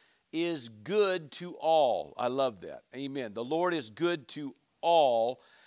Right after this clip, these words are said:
and his tender mercies are over all his works." Praise God. One of the things that you'll find in the Word of God, especially with some of the things we're gonna be talking about through this series, is you're gonna find really the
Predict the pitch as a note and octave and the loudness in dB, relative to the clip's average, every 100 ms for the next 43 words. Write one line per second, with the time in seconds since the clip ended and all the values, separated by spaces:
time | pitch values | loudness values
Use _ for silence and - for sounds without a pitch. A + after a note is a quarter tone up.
0 | _ - D3+ C#3 C#3+ C#3+ - _ - - | _ -6 -6 -4 -4 -4 -6 _ -16 -10
1 | G#3 A3+ G#3+ F#3+ E3+ D#3 - G#2 F#2+ G2 | -10 -4 -4 -2 -2 -2 -4 -14 -16 -18
2 | A2+ - _ _ _ _ _ C3+ C#3 C3 | -20 -20 _ _ _ _ _ 0 2 2
3 | D#3+ D#3+ B2+ C3 - D3 D#3 D#3+ E3 E3 | 0 -2 -2 -4 2 4 6 6 6 2
4 | E3 _ _ _ - D3+ A#2 A2+ B2 G2+ | -6 _ _ _ -8 -8 -8 -8 -6 -6
5 | - - - G#2+ F#2 - - F2 D2+ F2 | -8 -16 -10 -8 -8 -14 -12 -10 -10 -12
6 | D3+ G3+ F#3+ - E3+ D#3+ B2 A#2+ B2 A2 | -12 -8 -8 -8 -8 -8 -12 -12 -12 -10
7 | - D3 C#3+ C#3 A#2+ C3+ A#2+ A#2+ C3+ C#3+ | -6 -4 -2 -4 -10 -14 -12 -6 -4 -4
8 | B2 G#2+ F#2+ E2 D#2+ F2+ _ _ _ - | -8 -8 -8 -6 -10 -16 _ _ _ -10
9 | - E3 D#3 C#3 - D#3 D3+ - D3+ A#2+ | -4 -4 -4 -8 -6 -4 -4 -4 -8 -8
10 | C3 B2+ A#2+ - - C#3+ D#3 C3+ A#2 A#2+ | -10 -8 -12 -10 -2 0 0 -4 -6 -6
11 | A2 - B2 G#2+ G#2+ - - C#3+ A2+ F2 | -6 -12 -18 -14 -14 -16 -14 -12 -12 -14
12 | F#2+ - _ _ _ _ - B2 D3+ E3+ | -18 -20 _ _ _ _ -14 -10 -6 -4
13 | D#3 - E3+ F3 E3 D3 F3 F#3 E3+ C#3+ | -6 -2 0 0 0 -4 -2 0 -2 -4
14 | A2 C#3+ C3+ B2 | -4 0 0 -2